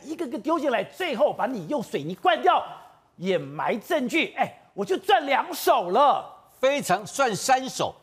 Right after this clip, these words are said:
Speaker 2: 除了掩埋证据工程以外呢，他这个废弃物的盗窃，他收废弃物的钱也是一笔很大的钱。所以它这个东西啊，我，你，因为那个地方刚好是一个斜坡嘛，
Speaker 1: 对。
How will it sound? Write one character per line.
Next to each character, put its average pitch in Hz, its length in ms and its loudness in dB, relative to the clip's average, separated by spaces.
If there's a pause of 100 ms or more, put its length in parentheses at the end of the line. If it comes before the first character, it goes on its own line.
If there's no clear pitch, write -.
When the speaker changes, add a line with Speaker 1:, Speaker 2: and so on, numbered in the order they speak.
(540)
Speaker 2:
除 240 120 0
了 247 80 2
掩 196 180 2
埋 202 160 2
证 208 260 0
据 208 160 -4
工 220 280 -4
程 165 120 0
以 170 160 0
外 151 280 2
呢， 110 180 -6
他 220 160 0
这 220 80 -4
个 202 100 -2
废 220 220 0
弃 196 160 -4
物 202 160 -4
的 160 160 -2 (220)
盗 180 240 2
窃， 151 340 -2 (400)
他 196 100 0
收 214 240 0
废 208 220 -2
弃 202 140 -8
物 190 100 -6
的 156 100 -2
钱 117 300 -8
也 139 160 -4
是 196 160 -8
一 190 60 -4
笔 131 180 -4
很 82 100 -8
大 120 160 0
的 98 80 -12
钱。 85 200 -20 (560)
所 254 160 2
以 - 20 6
它 254 100 4
这 285 220 0
个 180 140 2
东 196 180 -4
西 196 200 -4
啊， 131 120 4
我， 131 220 -2
你， 151 120 -4 (120)
因 262 80 0
为 254 80 2
那 254 80 2
个 233 60 2
地 196 80 2
方 220 120 4
刚 156 120 2
好 135 100 0
是 185 160 -6
一 175 60 -2
个 147 100 0
斜 110 300 -4
坡 127 280 -6
嘛， 113 60 -6
Speaker 1:
对。 160 260 2